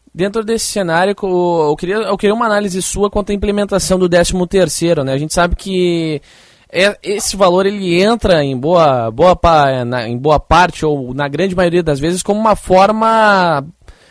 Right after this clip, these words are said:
prática pra, pro consumidor abater uma parcela das suas dívidas. Isso, de certa maneira, também alivia e contribui pra que essa análise feita, e muito bem pelo senhor e pela própria C D L,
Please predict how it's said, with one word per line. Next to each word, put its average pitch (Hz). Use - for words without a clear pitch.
prática 233
pra, 185
pro 180
consumidor 185
abater 208
uma 233
parcela 196
das 190
suas 185
dívidas. 151
Isso, 254
de 220
certa 233
maneira, 208
também 190
alivia 190
e 185
contribui 180
pra 196
que 190
essa 170
análise 165
feita, 170
e 143
muito 160
bem 160
pelo 160
senhor 151
e 151
pela 151
própria 151
C 147
D 135
L, 160